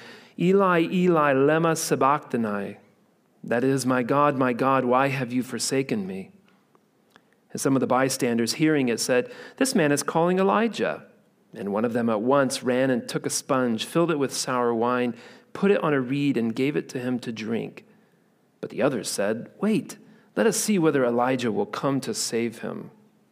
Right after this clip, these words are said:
And Jesus cried out again with a loud voice and yielded up his spirit. And behold, the curtain of the temple was torn in two from top to bottom, and the earth shook and the rocks were split.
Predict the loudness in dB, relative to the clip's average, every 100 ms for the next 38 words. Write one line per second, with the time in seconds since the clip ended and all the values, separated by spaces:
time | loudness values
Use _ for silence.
0 | _ _ _ _ _ _ _ _ -10 -4
1 | -4 -4 -8 -6 -2 -2 0 -2 -4 -4
2 | -4 -6 -4 -2 -2 -2 -4 -8 -8 -8
3 | -8 -10 -14 _ _ _ _ _ -4 0
4 | 0 -2 -4 -4 -8 -10 -6 -6 -6 -10
5 | -18 _ _ _ _ _ _ _ _ _
6 | _ -8 -4 -2 0 0 -2 -4 -4 -2
7 | -4 -6 -4 -4 -4 -4 -6 -6 -4 -2
8 | -4 -6 -6 -4 -4 -6 -8 -6 -6 -6
9 | -10 -4 -4 -4 -6 -10 -16 _ _ _
10 | _ _ _ -2 0 2 0 -4 -4 0
11 | 0 -2 -6 -4 0 0 -2 -6 -10 -8
12 | -8 -6 -6 -6 -8